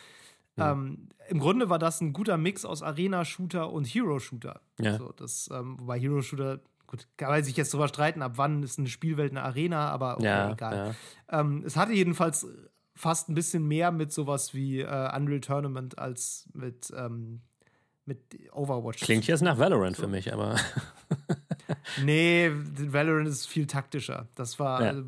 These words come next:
Speaker 2: Lawbreakers war viel, viel schneller und knalliger. So,
Speaker 1: Ja,
Speaker 2: das,
Speaker 1: ja.
Speaker 2: ähm, nee, aber das, das war ja auch einfach, also das hatte einfach scheiß Marketing. Die haben ja so eine super edgy Gamer-Bro-Kampagne gefahren mit irgendwie,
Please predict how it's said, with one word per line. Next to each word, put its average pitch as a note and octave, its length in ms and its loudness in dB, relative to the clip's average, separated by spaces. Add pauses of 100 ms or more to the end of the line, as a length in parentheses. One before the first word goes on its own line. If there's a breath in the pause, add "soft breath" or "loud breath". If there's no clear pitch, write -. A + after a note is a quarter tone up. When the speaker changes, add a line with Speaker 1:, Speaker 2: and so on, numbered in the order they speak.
(160)
Speaker 2:
Lawbreakers D3 640 2
war C3 80 -4
viel, C3+ 500 -2
viel C#3 260 -4
schneller D3 440 0
und C3+ 120 -6
knalliger. B2 580 -6
So, B2 100 2
Speaker 1:
Ja, A#2+ 80 0
Speaker 2:
das, B2 380 -2 (600 loud breath)
Speaker 1:
ja. C#3+ 140 4
Speaker 2:
ähm, C#3 280 0 (880 loud breath)
nee, F#3+ 140 6
aber F3 140 4
das, F3 260 0
das E3 220 0
war G#3 100 6
ja E3+ 120 4
auch D#3 120 -2
einfach, D#3+ 320 -2
also B2+ 200 -8
das - 320 -4
hatte C#3 240 -4
einfach C3 180 -6
scheiß D3 380 -2
Marketing. F#3 560 -2
Die D#3 100 0
haben C#3 100 0
ja D3 80 0
so C3 80 -2
eine C3+ 120 -2
super D3+ 380 -4
edgy D3 320 -4
Gamer-Bro-Kampagne D#3+ 1300 -2
gefahren D#3+ 640 -2
mit C#3+ 220 -4
irgendwie, C#3+ 400 -2